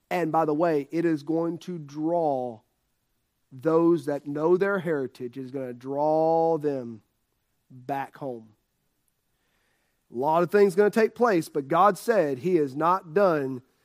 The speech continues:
There will always be a remnant because he plans to bring them back. Uh, go with me to Joel. That's before Amos. Joel, just a few pages back,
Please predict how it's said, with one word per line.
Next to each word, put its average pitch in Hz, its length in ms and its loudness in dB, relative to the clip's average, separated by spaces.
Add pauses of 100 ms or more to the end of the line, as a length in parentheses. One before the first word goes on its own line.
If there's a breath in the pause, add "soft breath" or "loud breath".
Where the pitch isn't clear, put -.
(220)
There 165 120 2
will 147 140 2
always 160 460 0
be 151 140 0
a 143 60 -2
remnant 143 520 -6 (680)
because 135 320 -10
he 160 140 -4
plans 143 320 -8
to 135 80 -10
bring 127 180 -8
them 120 120 -10
back. 123 360 -14 (800)
Uh, 190 180 2
go 247 200 8
with 233 180 4
me 233 100 0
to 202 100 8
Joel. 151 680 2 (680)
That's 180 220 -2
before 185 420 0
Amos. 131 400 -14 (1600)
Joel, 196 640 8
just 165 180 -2
a 165 40 -8
few 202 220 -8
pages 175 360 2
back, 185 380 2